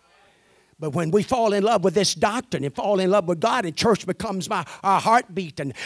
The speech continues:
the very thoughts of our mind and our passion that drives us. Amen. Hallelujah. The church is before everything else, and,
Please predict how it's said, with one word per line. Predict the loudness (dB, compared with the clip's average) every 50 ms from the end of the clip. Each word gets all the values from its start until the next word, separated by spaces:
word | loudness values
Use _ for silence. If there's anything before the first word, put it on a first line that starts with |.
| -8 0
the | 2 2 4
very | 4 2 2 2 0
thoughts | 0 2 0 0 0 0
of | -4 -2 0
our | 2 2 2
mind | 2 0 0 0 2 2 0 0 -2 -4
and | -2 -2
our | -2 -2
passion | -2 -4 -4 -2 -2 -2 -2 -2 -2 -2
that | -4 -6 -6 -6
drives | -4 -4 -2 -2 -2 -4 -2 0
us. | 0 0 0 -2 -2 -4 -4 -4 -6 -12 -12 -12 -12 -2 0
Amen. | 2 2 4 4 4 4 2 2 0 -2 0
Hallelujah. | 0 0 2 2 4 6 6 8 6 6 4 2 -4 0 2
The | 2 2
church | 4 4 4 4 4 2 0
is | -2
before | -2 0 2 2 4 4 2
everything | 2 2 0 0 2 0 2 2 2
else, | 2 2 2 0 -2 -2
and, | -4 -4